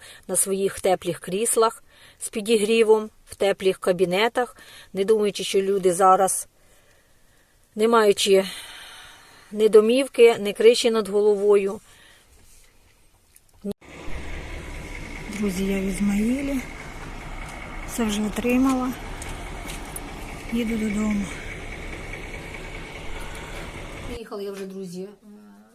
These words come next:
з Ізмаїла, перевдягнулася. І хочу вам поділитися з вами, як я забирала ці кошти. Це капець.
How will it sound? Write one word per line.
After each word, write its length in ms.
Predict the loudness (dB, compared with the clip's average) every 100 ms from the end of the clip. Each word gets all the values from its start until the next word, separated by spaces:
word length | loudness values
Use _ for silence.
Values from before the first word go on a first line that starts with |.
| _ _
з 200 | -20 -20
Ізмаїла, 760 | -16 -12 -10 -10 -8 -8 -10 -12 _ _ _ -20
перевдягнулася. 1080 | -16 -14 -12 -12 -10 -10 -10 -12 -16 -16 -18 _ _ _ _ _ _ _ _ _ _ _ _ _ _
І 380 | -16 -12 -10 -10 -10 -16 -20 -20 -20 -20 _ _
хочу 380 | _ -16 -16 -14
вам 320 | -12 -12 -14 -20 _ _ _ _ _ _ _ _ _ _ _ _ _ _ _
поділитися 640 | -14 -10 -8 -8 -12 -14 -14
з 80 |
вами, 360 | -8 -8 -6 -10 -16 -20 _ _ _ _ _ _ _ _ _ _ _ -14
як 300 | -10 -10 -10
я 300 | -10 -10 -14 -16
забирала 540 | -12 -10 -10 -10 -10
ці 180 | -14 -18
кошти. 580 | -16 -16 -16 -18 -20 -20 _ _ _ _ _ _ _ _ _ _ _ _ _ _
Це 160 | -20 -20
капець. 580 | -20 -20 -18 -18 _